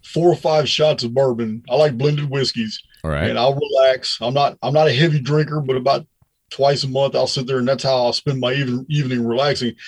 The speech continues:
Speaker 1: And if I watch a movie like Hotel Hell, then the movie becomes fantastic under my bourbon-induced, uh, interest.
Speaker 2: There you go.
Speaker 1: But, uh, you remember Hotel Hell? That's an awesome horror flick.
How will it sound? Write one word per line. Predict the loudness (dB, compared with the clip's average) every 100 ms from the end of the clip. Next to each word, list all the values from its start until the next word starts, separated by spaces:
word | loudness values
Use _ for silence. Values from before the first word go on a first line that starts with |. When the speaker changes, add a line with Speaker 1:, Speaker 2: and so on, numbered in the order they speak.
| -20 -10
Speaker 1:
And | -4
if | 0 2
I | 4
watch | 4 4 4
a |
movie | 4 4 4
like | 2
Hotel | 2 0 2 4 4 2
Hell, | 2 2 2
then | 0
the | -2
movie | 0 0 -2
becomes | -4 -4 -4
fantastic | -4 -2 -2 -2 -2 -2 -2 -8 -6
under | -4 -2
my | -2 0
bourbon-induced, | 0 0 0 -2 -4 -4 -4 -8 -18 _ _ -6
uh, | -2 0
interest. | 0 -2 -4 -8 -10 -12
Speaker 2:
There | -4 2
you | 4
go. | 4 4
Speaker 1:
But, |
uh, | 4 2 0 -8 _ _ _ _ -10 2
you |
remember | 4 6 6
Hotel | 6 6 4 6
Hell? | 6 6 4 -4 -12 _ _ _ _
That's | -2 0
an |
awesome | 4 6 6 4
horror | 4 4 2
flick. | 0 -2 -2 -2